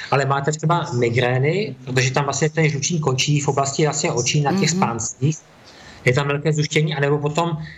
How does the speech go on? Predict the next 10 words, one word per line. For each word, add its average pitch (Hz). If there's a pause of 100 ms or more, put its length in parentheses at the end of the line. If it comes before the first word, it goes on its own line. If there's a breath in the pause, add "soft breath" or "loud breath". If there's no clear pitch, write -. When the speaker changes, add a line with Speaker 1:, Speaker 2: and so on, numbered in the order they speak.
(100)
Speaker 1:
demineralizace 147
kyčelních 151
kloubů. 143 (320)
Speaker 2:
Takže 196
tam 202
potom 202
môže 196
vzniknúť 180
zápal 180
a 165